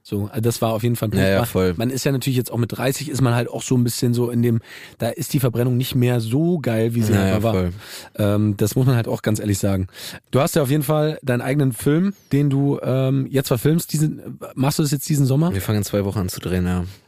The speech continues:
Speaker 1: Sonne und Beton heißt der, richtig?
Speaker 2: Sonne und Beton ist die Verfilmung von meinem Roman.
Speaker 1: Wo dreht ihr das alles?
Speaker 2: Äh, in der Gruppe Stadt. Also da, wo
Speaker 1: Okay.
Speaker 2: das Buch spielt. Also authentische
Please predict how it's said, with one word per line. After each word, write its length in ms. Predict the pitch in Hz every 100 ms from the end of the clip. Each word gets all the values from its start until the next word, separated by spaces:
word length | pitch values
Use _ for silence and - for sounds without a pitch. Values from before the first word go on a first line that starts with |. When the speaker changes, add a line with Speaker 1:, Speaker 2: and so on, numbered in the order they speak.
| -
Speaker 1:
Sonne 220 | 131 151
und 120 | 135
Beton 440 | 123 - 131 104
heißt 180 | 104 101
der, 80 | 98
richtig? 380 | 120 160 165 - -
Speaker 2:
Sonne 260 | - 98
und 80 | 101
Beton 460 | 101 - 107 113 107
ist 240 | 95 -
die 240 | 104 104
Verfilmung 540 | 95 - 98 107 104 98
von 160 | -
meinem 220 | 95 95 92
Roman. 520 | 90 90 87 87 85 - _ _ _ 180
Speaker 1:
Wo 140 | 123
dreht 180 | 120 123
ihr 80 | 151
das 140 | 151
alles? 240 | 151 147 - _ _ _ _ _
Speaker 2:
Äh, 220 | 98 104
in 280 | - 120 127
der 120 | 123
Gruppe 220 | 107 107 107
Stadt. 280 | - - - -
Also 160 | 92
da, 160 | 92 101
wo 40 | 101
Speaker 1:
Okay. 140 | 117
Speaker 2:
das 60 | 101
Buch 60 |
spielt. 500 | - - 95 90 - -
Also 240 | 87 85
authentische 880 | - 92 92 87 82 92 90 87 95